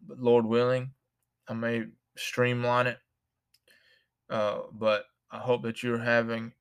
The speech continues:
will have a good day, or having a good day, and we're gonna close in prayer. Dear Father, Lord, we thank you for today. Thank you for your many blessings. Thank you for what you've done for us, what you've given us.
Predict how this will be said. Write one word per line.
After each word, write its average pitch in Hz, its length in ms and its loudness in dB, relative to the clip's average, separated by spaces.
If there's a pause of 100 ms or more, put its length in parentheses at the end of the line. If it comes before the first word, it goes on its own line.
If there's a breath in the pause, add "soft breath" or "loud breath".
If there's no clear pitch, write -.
(240)
will 120 220 2
have 120 320 0
a 107 100 -4
good 113 280 -4
day, 123 320 4
or 113 40 -6
having 117 380 -2
a 113 80 -8
good 117 260 -4
day, 131 360 0 (100)
and 185 140 -6
we're 113 120 -2
gonna 110 160 -6
close 110 380 -6
in 107 120 -10
prayer. - 400 -8 (1900 soft breath)
Dear 135 140 4
Father, 143 300 10
Lord, 135 220 6
we 127 60 2
thank 131 220 2
you 123 80 -6
for 120 140 -8
today. 123 520 4
Thank 120 180 -2
you 113 60 -6
for 120 180 -6
your 117 100 -2
many 117 180 -4
blessings. 117 720 -2 (120)
Thank 117 140 -4
you 113 80 -4
for 117 120 -8
what 117 180 -4
you've 113 100 -8
done 117 180 -2
for 117 280 0
us, 117 120 -6
what 113 140 -10
you've 113 160 -6
given 117 240 0
us. 120 320 -6